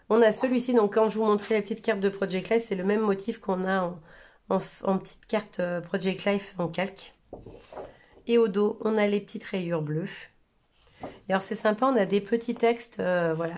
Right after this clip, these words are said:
à la, en bon recto de chaque page. Après, on a celui-ci qui était mon chouchou. Je trouve que la carte, ça rend trop bien. Ça fait vraiment très, très joli. Et le recto, on a un effet un peu toile de jute dans un ton saumonné.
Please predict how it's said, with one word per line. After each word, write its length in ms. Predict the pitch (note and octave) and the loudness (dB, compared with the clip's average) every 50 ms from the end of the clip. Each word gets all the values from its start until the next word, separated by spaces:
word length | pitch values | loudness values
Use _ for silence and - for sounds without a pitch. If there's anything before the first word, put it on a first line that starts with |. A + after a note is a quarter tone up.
| - | -8
à 140 | - F#3 F#3 | -4 -2 0
la, 180 | F#3+ F#3 F3 F3+ | 0 0 -2 -2
en 80 | - F#3+ | -2 -2
bon 200 | G3 F#3 G3 F#3+ | -2 0 0 0
recto 360 | F#3+ G#3 G3 G3 - G#3+ G#3 | 0 -2 -2 -4 -6 -6 -6
de 100 | F3+ F3 | -6 -6
chaque 320 | D#3+ D#3+ - G#3+ G#3+ - - | -6 -6 -6 -8 -8 -8 -8
page. 400 | F3+ F3 F#3+ G3 - - - _ _ _ _ _ _ _ _ _ _ _ _ _ _ _ _ _ _ _ _ _ _ _ _ _ _ _ _ _ _ - - - - - | -6 -6 -6 -6 -8 -14 -20 _ _ _ _ _ _ _ _ _ _ _ _ _ _ _ _ _ _ _ _ _ _ _ _ _ _ _ _ _ _ -20 -20 -16 -6 0
Après, 280 | G#3+ A3 - - B3 | 0 0 2 4 4
on 80 | B3 A3+ | 6 6
a 80 | F#3+ | 4
celui-ci 460 | F#3+ F#3+ - A#3+ A#3 A#3 G#3 - - A#3 | 2 2 2 2 2 0 -2 -4 -6 -4
qui 100 | - G3 | -4 -4
était 160 | - - F#3 | -2 -2 -2
mon 160 | F#3 F3+ F#3 | 0 0 -2
chouchou. 400 | F3+ - - G#3 - - - G#3 | -4 -6 -8 -10 -10 -8 -8 -10
Je 60 | G3+ | -8
trouve 200 | - - F#3+ - | -8 -10 -10 -10
que 100 | - - | -6 -6
la 160 | F#3 F3+ E3+ | -4 -4 -4
carte, 240 | E3 E3 G#3 G#3 G#3+ | -4 -4 -6 -8 -6
ça 160 | - - F#3 | -6 -6 -4
rend 180 | D#3+ D#3+ E3+ E3 | -2 -2 -2 -4
trop 360 | E3 - - - - G3+ G#3 | -4 -8 -12 -6 -4 -2 -2
bien. 300 | F#3 E3+ E3+ E3+ F3+ G3 - - _ _ _ _ _ _ _ _ _ _ _ _ _ _ _ - | -2 0 -2 -2 -2 -4 -8 -14 _ _ _ _ _ _ _ _ _ _ _ _ _ _ _ -14
Ça 180 | - - F3 | -8 -6 -6
fait 160 | E3 E3 - E3 | -6 -6 -8 -6
vraiment 360 | D#3+ F3+ G3 G3+ G3+ G3 - - - _ - - | -2 0 0 0 0 -2 -4 -8 -16 _ -20 -14
très, 200 | - - A#3+ A#3 | -6 -4 -4 -4
très 200 | - - A3 G3+ | -2 -2 -4 -4
joli. 600 | - F#3 F3 E3+ F#3+ G3+ - - - - - - _ _ _ - - - - - - - - - - - | -4 -6 -6 -8 -10 -12 -14 -14 -16 -16 -18 -20 _ _ _ -20 -20 -20 -20 -20 -20 -20 -20 -16 -4 2
Et 100 | - A#3 | 4 6
le 80 | A#3+ A#3+ | 8 8
recto, 360 | A#3 A3+ A3+ - - A#3+ A#3+ | 6 6 4 4 4 6 6
on 80 | A3+ | 6
a 80 | G#3 G3 | 6 6
un 100 | F#3+ G3 | 6 6
effet 260 | G3+ G3+ G3+ - A#3 | 4 4 2 2 2
un 140 | A3+ A3 G3 | 4 4 4
peu 220 | F#3+ F#3+ G3 F#3+ | 2 2 0 0
toile 260 | F#3+ - A3+ A3 A3+ G3+ | 0 2 0 0 2 2
de 140 | G3+ G3+ | 2 0
jute 260 | G3 G3 - A3 G3 E3+ | 0 0 -4 -8 -6 -2
dans 240 | F3 E3 F3 E3 | 0 0 2 2
un 100 | F3+ F3 | 0 0
ton 240 | E3+ E3+ - G3 G3 | -2 -2 0 0 0
saumonné. 680 | F#3+ - - - G#3+ G#3+ G3+ F#3 F3+ E3+ E3 F3+ A3+ - | 0 -2 -6 -6 -4 -2 -2 -2 0 0 -2 -2 -4 -8